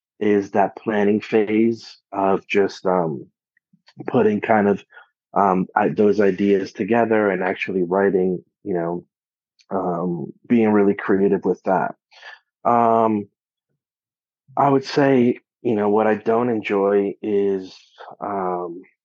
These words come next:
although Twitter is kind of, I, I've kind of enjoyed connecting with people. It just really kind of, you, you can easily get sucked into really being on there.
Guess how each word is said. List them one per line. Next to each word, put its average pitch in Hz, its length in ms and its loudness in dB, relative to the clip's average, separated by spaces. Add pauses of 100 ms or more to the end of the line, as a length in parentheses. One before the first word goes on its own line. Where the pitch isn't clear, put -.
(320)
although 151 300 2
Twitter 151 420 2
is 120 340 2
kind 120 300 -2
of, 104 340 -2
I, 110 240 -2
I've 120 200 0
kind 120 240 -4
of 101 120 -4 (1600)
enjoyed 123 480 2
connecting 113 580 0
with 95 220 -2
people. 95 720 0
It 101 180 -2
just - 240 -6
really 95 220 2
kind 92 240 -2
of, 82 400 -4 (380)
you, - 300 2
you 117 140 2
can 101 160 2
easily 92 320 4
get 87 220 -2
sucked 90 320 -4
into 85 440 -2 (720)
really - 300 0
being 87 260 0
on 85 220 -4
there. 85 280 -4